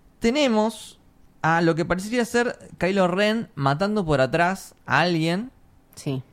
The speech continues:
Speaker 1: Pero, si te fijas bien, ese alguien, a su vez, está intren-, intentando atacar a otra persona.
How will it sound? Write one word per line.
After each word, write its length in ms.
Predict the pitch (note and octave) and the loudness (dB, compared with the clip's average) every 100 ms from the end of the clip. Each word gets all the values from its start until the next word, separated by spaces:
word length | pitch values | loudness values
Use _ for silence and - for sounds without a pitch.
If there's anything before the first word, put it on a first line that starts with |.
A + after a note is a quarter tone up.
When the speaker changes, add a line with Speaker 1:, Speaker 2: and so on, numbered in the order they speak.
| - _ _ - - _ | -20 _ _ -20 -20 _
Speaker 1:
Pero, 400 | G#3 E3+ C#3 - _ _ _ _ _ _ _ _ _ _ _ - | 2 4 0 -2 _ _ _ _ _ _ _ _ _ _ _ -20
si 320 | - D3 C3+ | -8 -4 0
te 140 | D3+ | 0
fijas 300 | D3 D#3+ B3 | -2 -2 -2
bien, 360 | A3+ A3+ E3+ F3+ | 2 0 0 -4
ese 340 | - G#3+ A#3 A3+ | -6 -6 -2 -2
alguien, 560 | A3 G#3 G3 F#3+ G3+ - - - - - _ _ _ _ _ _ _ - | 0 0 0 0 -2 -6 -18 -20 -20 -20 _ _ _ _ _ _ _ -4
a 80 | |
su 140 | D3+ G3 | -2 2
vez, 180 | A3 - | 0 0
está 240 | D3+ - A#3 | -4 -2 -4
intren-, 480 | B3+ A3 G3+ G3 - | -4 -4 -2 -2 -2
intentando 880 | F3+ F3 F3 F3 A3+ A#3 A#3 A3+ - | -2 0 -2 0 -2 0 0 0 0
atacar 320 | C#3+ D3+ E3+ | -2 0 2
a 60 | G3+ | 2
otra 180 | F3+ E3+ | 2 0
persona. 680 | D#3+ D3+ - F3 C#3 A2 | 0 -2 0 2 2 0